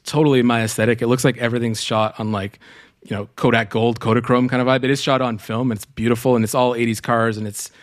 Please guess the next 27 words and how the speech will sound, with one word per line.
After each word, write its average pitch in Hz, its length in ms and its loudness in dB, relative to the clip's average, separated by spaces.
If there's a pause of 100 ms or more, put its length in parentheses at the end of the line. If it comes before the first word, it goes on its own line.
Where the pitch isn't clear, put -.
(120)
a 143 60 -2
lot 147 80 4
of 147 80 -2
it 143 40 -6
was 117 60 -8
shot 143 140 -2
in 127 80 -4
Toronto, 127 320 -4
but 117 160 -6
it's 113 140 -8
set - 160 -2
in 120 100 -2
upstate 113 300 -2
New 104 80 -6
York 113 240 0
and 110 100 0
whatnot. 110 280 -2
And 117 100 -4
it's 117 100 0
just 165 220 0 (280)
a 117 80 -6
beautifully 180 380 2
shot, 135 460 -2 (100)
really 143 420 0
weird, 139 500 4
creepy 135 420 2
drama. 123 600 0